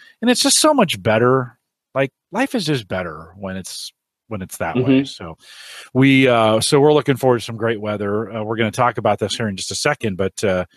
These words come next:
Speaker 1: we are coming up on probably the most notable eclipse,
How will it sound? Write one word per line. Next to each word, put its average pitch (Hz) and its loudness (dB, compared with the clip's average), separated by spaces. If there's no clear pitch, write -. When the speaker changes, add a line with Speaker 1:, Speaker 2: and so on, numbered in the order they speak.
Speaker 1:
we 117 2
are 107 2
coming 110 0
up 107 0
on 90 -10
probably 101 0
the 92 -6
most 95 -6
notable 98 0
eclipse, - -4